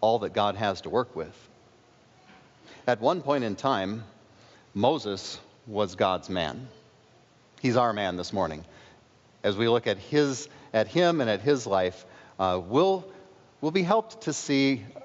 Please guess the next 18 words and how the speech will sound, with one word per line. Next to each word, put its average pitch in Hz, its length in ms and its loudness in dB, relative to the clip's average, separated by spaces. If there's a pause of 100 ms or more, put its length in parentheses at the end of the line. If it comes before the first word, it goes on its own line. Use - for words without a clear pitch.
(220)
that 120 200 4
it 117 120 0
is 117 160 0
only 175 220 0
by 127 200 2
God's 110 320 0
grace, 95 600 -2 (320)
his 107 160 -4
undeserved 123 580 0
love, 85 440 -2 (380)
that 98 240 0
people 123 320 0
are 104 160 4
called 104 460 0
to 98 100 -8
serve 104 400 0
as 95 160 0
ministers, 101 720 -2